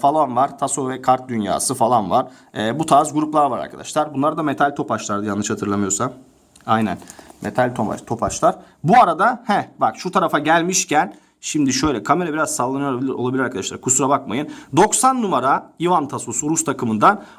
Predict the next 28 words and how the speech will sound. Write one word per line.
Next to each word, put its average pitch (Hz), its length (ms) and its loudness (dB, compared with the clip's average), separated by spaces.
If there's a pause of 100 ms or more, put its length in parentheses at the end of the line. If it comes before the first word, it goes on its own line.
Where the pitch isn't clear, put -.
Ardından 208 420 4
yüz 190 220 -2
on 233 180 -2
bir 139 160 -2
numara 196 460 0 (120)
metal 160 320 -2
topaçlara 120 440 -4
geçiyor. 180 420 -2 (240)
Duranza'ya. 156 680 2 (220)
E, 127 140 0
şimdi 185 280 0
burada 262 240 0
arada 185 360 2
bir - 160 -10
eksiklik 214 600 -2
olmuş. 202 640 -2 (180)
E, 147 380 -2
basım - 280 -2
hatası 220 500 2
mı 220 120 -2
diyeyim? 175 280 -2
Yani 170 240 2
tam 185 160 2
olarak 170 320 -2
ben 190 200 2
de 143 80 -4
bilmiyorum. 180 520 -2 (320)
E, 147 460 -2